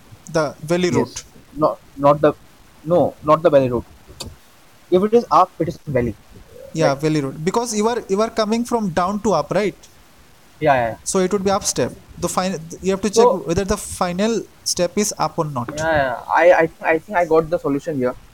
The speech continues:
Speaker 2: So the level will be zero at first.
Speaker 1: Yeah.
Speaker 2: And as we progress through, through the array,
Speaker 1: Mm-hmm.
Speaker 2: if we are, if, if level becomes minus,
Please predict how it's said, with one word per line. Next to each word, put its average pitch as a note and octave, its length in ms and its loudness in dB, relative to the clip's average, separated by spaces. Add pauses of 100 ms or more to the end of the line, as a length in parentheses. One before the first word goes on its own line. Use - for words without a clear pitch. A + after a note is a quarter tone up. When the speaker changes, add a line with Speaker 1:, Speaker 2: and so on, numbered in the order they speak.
(640)
Speaker 2:
So F#3 200 4
the F#3 120 6
level D#3 400 6
will G#3 140 6
be F3+ 120 0
zero D3+ 260 4
at C#3+ 100 4
first. - 460 -6 (600)
Speaker 1:
Yeah. C#3 260 -4 (420)
Speaker 2:
And D3 220 -4
as F3 240 4
we G#3+ 100 4
progress D#3+ 520 4
through, D#3+ 180 -8
through D#3 180 -4
the C#3 200 6
array, B2 240 0 (320)
Speaker 1:
Mm-hmm. D3 260 -10 (120)
Speaker 2:
if G#3 220 2
we G3+ 100 4
are, G#3 160 8 (380)
if, F#3+ 180 -2 (100)
if A3 120 0 (280)
level D#3+ 300 6
becomes G3 320 2
minus, D3+ 580 0